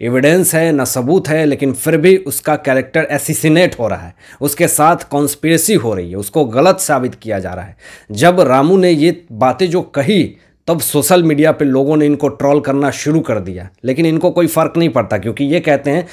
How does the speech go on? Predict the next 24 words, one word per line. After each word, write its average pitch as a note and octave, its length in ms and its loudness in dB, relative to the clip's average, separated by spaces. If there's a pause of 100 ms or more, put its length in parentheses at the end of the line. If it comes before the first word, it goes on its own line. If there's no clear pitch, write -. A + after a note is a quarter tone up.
(180)
कि C#3 80 0
हमें C#3+ 240 4
कोई D3+ 180 0
फ़र्क D3 300 -2
नहीं D3 140 2
पड़ता, C#3+ 280 0
क्योंकि C#3+ 260 -4
मुझे C#3 460 2
जो E3 160 0
अच्छा C#3+ 300 -4
लगता C#3 320 -2
है, E3 120 -2 (220)
मैं B2+ 120 0
अपनी C3+ 260 -2
बात, A#2+ 360 2
मैं C3 120 0
अपने C3+ 200 -2
विचार, C#3+ 420 0
मैं C3 140 0
अपने C3 340 -2
ओपिनियन C3 500 -2
को C#3 140 -2
रखता B2 320 0
हूँ, F3 180 2